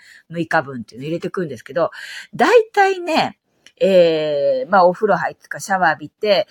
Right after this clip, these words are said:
洗って、その場で洗って干しとくと翌日乾いてんですよね。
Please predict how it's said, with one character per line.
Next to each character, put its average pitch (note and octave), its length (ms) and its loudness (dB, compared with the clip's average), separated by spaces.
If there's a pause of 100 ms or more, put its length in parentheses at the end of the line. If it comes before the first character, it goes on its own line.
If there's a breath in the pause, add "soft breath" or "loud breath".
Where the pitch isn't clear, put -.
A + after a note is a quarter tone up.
(200 soft breath)
洗 A3 320 2
っ A3+ 60 -2 (160)
て、 A3 80 -8
そ G#3+ 160 -10
の G#3 100 -2
場 G#3 140 2
で G3+ 100 2
洗 F#3 220 2
っ F3+ 100 -12
て - 80 -14
干 B3 160 -2
し - 140 -12
と - 100 -14
く - 80 -20
と - 140 -14
翌 G3 160 -8
日 B3 200 -12
乾 G#3+ 280 2
い G3+ 40 -6
て A#2+ 120 -18
ん G#2 60 -20
で F#2 60 -20
す - 140 -20
よ A2+ 80 -20
ね。 A3 220 -6